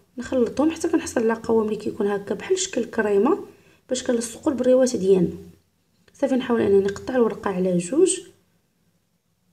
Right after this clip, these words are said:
هنا حاولت اني نقطعها بالمقص من الاحسن،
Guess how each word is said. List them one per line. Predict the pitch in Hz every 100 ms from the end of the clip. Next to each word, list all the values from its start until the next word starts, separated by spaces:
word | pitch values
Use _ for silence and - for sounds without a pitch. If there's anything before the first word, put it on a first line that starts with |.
| _ _ 202
هنا | 208
حاولت | - 220 208 -
اني | 233
نقطعها | 214 - - 202 - 190
بالمقص | 175 196 196 190 214 233 330 320 -
من | 269
الاحسن، | 277 262 - - 220 240